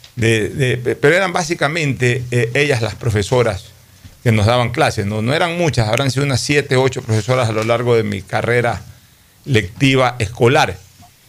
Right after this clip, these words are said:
Y luego en el colegio al revés, en el Javier todos eran hombres, por ahí, eh, excepcionalmente tuve tres profesoras mujeres, eh, la Miss Pepa, que le decíamos a, a Josefina de Ceballos,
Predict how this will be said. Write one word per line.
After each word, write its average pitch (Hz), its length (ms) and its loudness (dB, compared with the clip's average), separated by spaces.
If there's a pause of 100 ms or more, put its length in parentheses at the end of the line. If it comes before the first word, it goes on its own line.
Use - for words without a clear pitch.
(460)
Y 208 80 4
luego 269 260 6
en 262 80 -2
el 240 100 0
colegio 226 360 6
al 202 80 0
revés, 170 520 2 (200)
en 156 100 -6
el 143 100 -2
Javier 170 360 4
todos 190 260 4
eran 185 260 2
hombres, 170 420 -4 (220)
por 135 140 -2
ahí, 156 160 0
eh, 151 160 -8 (160)
excepcionalmente 139 840 -2
tuve 190 240 -4
tres 151 240 2
profesoras 127 540 2
mujeres, 127 540 2 (320)
eh, 120 160 0
la 110 100 0
Miss 123 180 2
Pepa, 160 380 2
que 117 80 -2
le 113 100 0
decíamos 117 600 -2
a, 107 120 0
a 101 40 0
Josefina 113 760 0 (400)
de 131 120 2
Ceballos, 117 640 0